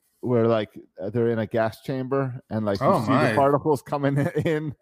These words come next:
Speaker 2: And that's
Speaker 1: That's
Speaker 2: what
Speaker 1: what
Speaker 2: you're
Speaker 1: it looked
Speaker 2: thinking
Speaker 1: like.
Speaker 2: about when you saw that? That's, that's a little
Speaker 1: Yeah,
Speaker 2: bit
Speaker 1: yeah.
Speaker 2: scary.
Speaker 1: I,
Speaker 2: It's
Speaker 1: I
Speaker 2: good,
Speaker 1: also
Speaker 2: good thing you had your mask.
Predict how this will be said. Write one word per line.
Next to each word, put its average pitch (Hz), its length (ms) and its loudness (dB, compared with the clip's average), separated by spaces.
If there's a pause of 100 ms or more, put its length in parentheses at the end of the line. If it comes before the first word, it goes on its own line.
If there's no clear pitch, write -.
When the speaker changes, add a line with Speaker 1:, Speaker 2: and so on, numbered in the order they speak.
(340)
Speaker 2:
And 143 100 4
that's 147 40 6
Speaker 1:
That's 156 140 4
Speaker 2:
what - 20 -
Speaker 1:
what 156 40 6
Speaker 2:
you're - 20 -2
Speaker 1:
it 147 80 -2
looked - 80 -2
Speaker 2:
thinking 170 160 2
Speaker 1:
like. 196 80 4
Speaker 2:
about 202 220 4
when 147 100 -2
you 135 80 0
saw 143 260 2
that? 196 180 4
That's, 147 240 -6
that's 151 240 -6
a 143 60 -8
little 156 200 4
Speaker 1:
Yeah, 160 80 4
Speaker 2:
bit 135 40 2
Speaker 1:
yeah. 101 60 -2
Speaker 2:
scary. - 160 -14 (160)
Speaker 1:
I, 151 120 -4
Speaker 2:
It's - 140 -8
Speaker 1:
I 160 60 0
Speaker 2:
good, 202 100 2
Speaker 1:
also 160 180 -4
Speaker 2:
good 180 140 0
thing 180 120 -4
you 156 60 4
had 151 120 4
your 131 80 0
mask. 143 480 -4